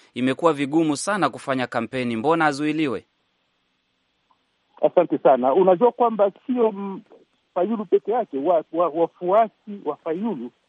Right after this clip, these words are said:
Speaker 2: walikataa Bwana Tshisekedi na Vital Kamerhe wasifanye kampeni yao katika mji wa Beni, katika mji wa Bunia. Hiyo imeshuhudiwa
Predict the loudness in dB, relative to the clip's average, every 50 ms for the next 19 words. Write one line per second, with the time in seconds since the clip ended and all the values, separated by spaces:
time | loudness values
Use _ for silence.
0 | _ _ -10 -8 -8 -8 -6 -6 -6 -6 -4 -4 -2 -2 0 -2 -2 -2 -2 -4
1 | -4 -4 -8 -10 -14 -14 -14 -8 -4 -4 -4 -4 -4 -8 -12 -14 -16 -20 -20 -20
2 | _ _ _ _ _ -6 -6 -6 -6 -4 -4 -4 -4 -2 -2 -4 -4 -2 -2 0
3 | 0 -2 -4 -6 _ _ _ -8 -8 -6 -6 -8 -10 -4 _ 4 4 4 4 2
4 | 0 2 2 0 0 0 0 0 2 4 4 4 4 4 0 0 0 0 0 0
5 | 0 -2 -2 -2 0 -2 -2 -2 -2 -6 -12 -18 _ _ _ _ _ _ _ -10
6 | -10 -4 -2 -2 -2 -2 -2 -2 -2 -2 -2 -2 -2 0 0 2 2 0 -2 -4
7 | _ _ _ _ 0 2 4 4 4 2 0 -2 -2 -4 -4 -4 -2 -2 0 2
8 | 4 6 4 4 2